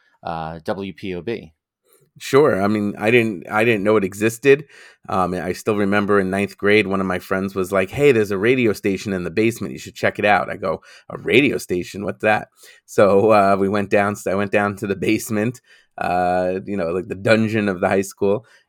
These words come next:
Speaker 2: and, uh, introduced myself, and I was very shy, but they, uh, oh, you know, got me involved, and it was, you know, they allowed us to play whatever music we wanted to, obviously within F C C <laughs> limits,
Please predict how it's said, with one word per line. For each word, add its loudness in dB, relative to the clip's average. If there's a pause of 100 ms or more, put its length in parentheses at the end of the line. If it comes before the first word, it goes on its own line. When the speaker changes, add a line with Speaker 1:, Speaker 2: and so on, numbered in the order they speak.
(120)
Speaker 2:
and, 2
uh, 6
introduced -4
myself, 2
and -4
I -6
was -6
very 2
shy, 2
but -2 (400)
they, 0
uh, 0
oh, -2
you -6
know, -4
got 0
me -6
involved, 4
and -6 (180)
it -12
was, -14
you -4
know, -8 (160)
they -6
allowed 0
us -6
to -18
play 0
whatever -2
music -4
we -4
wanted -4
to, -2 (120)
obviously -8
within -6
F -10
C -12
C -4
<laughs> -
limits, -2